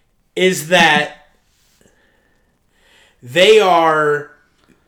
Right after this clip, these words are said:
impossibly inconsistent.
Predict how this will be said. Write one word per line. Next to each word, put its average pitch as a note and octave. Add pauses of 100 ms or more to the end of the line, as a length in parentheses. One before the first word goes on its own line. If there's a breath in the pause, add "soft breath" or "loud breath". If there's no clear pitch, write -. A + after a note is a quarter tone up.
(920)
impossibly C#3 (680)
inconsistent. -